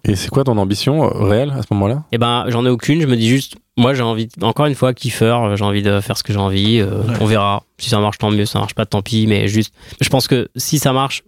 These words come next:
Speaker 2: j'aurai une direction précise. Et il se trouve que ça a marché, donc à ce moment-là, j'ai une direction précise et c'est en mode, on reprend la B D, fait de la B D, point.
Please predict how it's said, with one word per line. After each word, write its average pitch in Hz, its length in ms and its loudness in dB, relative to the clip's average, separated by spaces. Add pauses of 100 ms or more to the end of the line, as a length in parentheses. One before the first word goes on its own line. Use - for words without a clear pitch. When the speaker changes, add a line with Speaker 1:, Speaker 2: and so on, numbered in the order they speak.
(140)
Speaker 2:
j'aurai 120 360 2
une 120 60 0
direction 110 380 -2
précise. 113 460 -4
Et 110 40 -4
il 110 40 -4
se - 60 -8
trouve 107 140 0
que - 120 -4
ça 110 200 0
a 104 40 0
marché, 104 340 0
donc 113 300 0 (160)
à 117 100 -2
ce - 120 -2
moment-là, 104 240 2
j'ai 104 140 -2
une 101 120 -2
direction 107 340 -2
précise 104 320 0
et 107 60 2
c'est - 240 -4
en 104 60 0
mode, 101 300 -2
on 110 60 -2
reprend 107 280 0
la 101 100 -2
B 101 60 -4
D, 101 180 0
fait - 100 -4
de 107 80 -2
la 104 80 2
B 107 120 -4
D, 104 120 -2
point. 104 240 -6